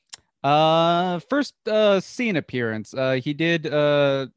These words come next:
show up in that deleted scene that got added back into New Hope. But,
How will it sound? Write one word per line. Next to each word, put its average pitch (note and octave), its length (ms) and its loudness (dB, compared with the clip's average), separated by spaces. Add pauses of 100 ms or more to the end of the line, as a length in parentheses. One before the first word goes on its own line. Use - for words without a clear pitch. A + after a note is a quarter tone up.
(140)
show C#3+ 320 -4
up C3+ 160 -4
in C#3+ 140 -4
that B2+ 200 -2
deleted C3+ 440 -6
scene C#3 260 -6
that B2+ 120 -4
got A#2+ 220 -2
added A#2 360 -2
back A#2+ 320 -4
into C3+ 320 -6
New D3+ 200 0
Hope. E3+ 300 -2 (1500)
But, C3+ 400 2